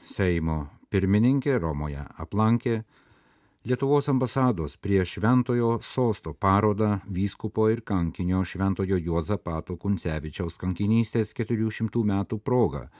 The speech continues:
ir dalyvavo Šventojo Juozapato liturgijoje Šventojo Petro bazilikoje.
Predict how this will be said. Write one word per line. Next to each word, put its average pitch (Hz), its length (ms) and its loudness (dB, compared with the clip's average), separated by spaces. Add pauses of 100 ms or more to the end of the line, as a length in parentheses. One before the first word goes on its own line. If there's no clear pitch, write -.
(360)
ir 123 180 0
dalyvavo 85 560 0
Šventojo 78 840 -4
Juozapato 85 1080 -2
liturgijoje 101 920 0 (240)
Šventojo 76 800 -6 (140)
Petro 87 380 -2
bazilikoje. 78 680 -4